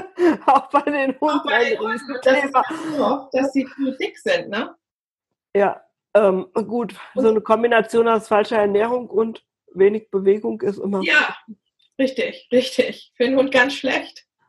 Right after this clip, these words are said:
Speaker 1: Und, und Allergien, glaub ich, haben auch ganz arg
Speaker 2: Ganz viele haben
Speaker 1: zugenommen, ne?
Speaker 2: Allergien, genau.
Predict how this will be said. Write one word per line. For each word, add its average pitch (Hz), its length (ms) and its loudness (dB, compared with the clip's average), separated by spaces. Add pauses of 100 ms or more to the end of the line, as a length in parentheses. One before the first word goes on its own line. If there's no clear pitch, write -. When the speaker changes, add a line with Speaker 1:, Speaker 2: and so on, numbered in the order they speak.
(160)
Speaker 1:
Und, 226 360 2
und 233 300 -4
Allergien, 247 600 4
glaub 269 280 4
ich, 233 100 -14
haben 214 180 -2
auch - 280 -2
ganz 202 540 -4
arg 185 180 -2
Speaker 2:
Ganz 269 260 -4
viele 262 240 4
haben 190 120 2
Speaker 1:
zugenommen, 185 140 0
ne? 190 160 0
Speaker 2:
Allergien, 233 380 -4 (140)
genau. 247 500 -4